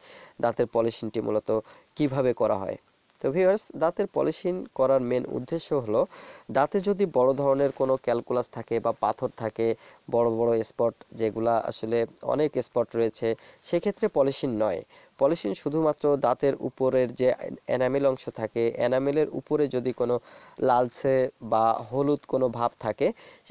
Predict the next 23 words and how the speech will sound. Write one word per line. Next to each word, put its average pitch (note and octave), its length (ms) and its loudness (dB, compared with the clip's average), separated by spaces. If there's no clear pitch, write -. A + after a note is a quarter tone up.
এবং B2+ 360 2
হালকা C#3+ 520 0
যদি C#3 280 0
কোনো B2 220 0
ধরনের B2 340 2
খাবার B2+ 400 0
জমে B2 240 2
থাকার B2 260 -2
সমস্যা A#2 400 -2
থাকে, A2+ 360 -2
এগুলা F3 320 2
পলিশিংয়ের C3+ 560 2
মাধ্যমে A2 420 0
কিন্তু, G2+ 320 -2
আহ, A2+ 560 -2
ভালো A#2 300 -2
করা A#2 220 2
যায় A2+ 200 0
বা A2+ 340 0
উজ্জ্বলতা C3 680 0
বৃদ্ধি A#2 360 -4
করা A2 220 2
যায়। G#2+ 200 0